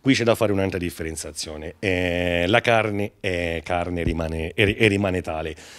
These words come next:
ma cambia la qualità della carne, quindi per qualità della carne intendiamo una, mm,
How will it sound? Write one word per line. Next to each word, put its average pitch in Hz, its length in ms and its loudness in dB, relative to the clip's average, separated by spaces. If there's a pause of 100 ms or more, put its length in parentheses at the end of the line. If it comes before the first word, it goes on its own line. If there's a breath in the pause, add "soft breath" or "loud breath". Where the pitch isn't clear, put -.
(160 loud breath)
ma 123 320 2
cambia 113 360 2
la 107 120 0
qualità 92 420 -2
della 78 200 -8
carne, 82 460 -12 (300 loud breath)
quindi 87 480 0
per 95 240 0
qualità 87 460 0
della 92 220 0
carne 113 760 2
intendiamo 92 1000 4
una, 95 540 4
mm, 87 360 2